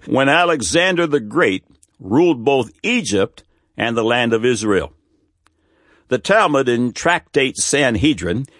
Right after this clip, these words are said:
relates that Egyptian pre-, uh, representatives appeared before Alexander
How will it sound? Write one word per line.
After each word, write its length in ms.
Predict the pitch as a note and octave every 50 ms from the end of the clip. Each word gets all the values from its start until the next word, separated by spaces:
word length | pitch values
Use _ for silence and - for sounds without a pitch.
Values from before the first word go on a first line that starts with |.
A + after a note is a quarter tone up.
| _ _
relates 460 | C3 C3+ C#3 C#3 E3 G3+ G3+ E3 -
that 180 | - D#3+ C#3+ C3+
Egyptian 720 | C#3 A#2+ G2 F2+ E3 G3+ G3+ - - - F#3 F3+ F3+ - - B2+ A#2 -
pre-, 200 | - E3+ F#3 F3+ -
uh, 80 | B2+ B2+
representatives 1000 | C#3+ F3+ F#3 - D3+ C#3+ G#2 - F3+ G3+ F#3 B2 F2 D#2 - F2+ F2 G2+ - B2
appeared 440 | C3+ B2+ - - A#3 B3 A3 F3 C#3+
before 400 | D#3 C#3 - - D#3 C3 - -
Alexander 720 | C3+ B2 A#2+ A#2 G2+ F#2 F2 C3 D3+ D3+ A2+ E2+ - -